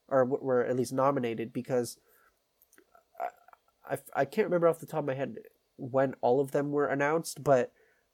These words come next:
I remember one day just randomly scrolling through Twitter. I don't even use Twitter that often, but out of nowhere,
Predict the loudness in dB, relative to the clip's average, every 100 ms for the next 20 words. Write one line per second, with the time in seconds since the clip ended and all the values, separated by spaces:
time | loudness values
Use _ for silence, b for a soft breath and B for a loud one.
0 | 2 4 6 6 6 6 4 4 2 0
1 | -4 -8 _ _ _ _ _ -12 -6 -2
2 | 0 0 -2 -2 -2 0 0 0 -2 -2
3 | 2 2 6 8 6 4 -2 0 -2 2
4 | 4 4 4 2 0 -4 0 2 2 2
5 | 2 4 4 2